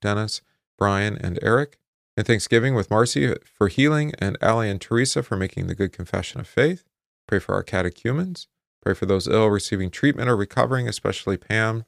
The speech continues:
Joe, Dennis, Christopher, Sophie, Brad, Ron, and Doug,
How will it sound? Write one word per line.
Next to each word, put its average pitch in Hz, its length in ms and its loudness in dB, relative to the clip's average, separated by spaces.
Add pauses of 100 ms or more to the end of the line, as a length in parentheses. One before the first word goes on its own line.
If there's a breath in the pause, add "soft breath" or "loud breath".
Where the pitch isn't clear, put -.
(340)
Joe, 104 320 4
Dennis, 101 460 -2
Christopher, - 560 -4
Sophie, 107 480 0
Brad, 101 460 0
Ron, 101 280 0
and - 180 -6
Doug, 95 260 0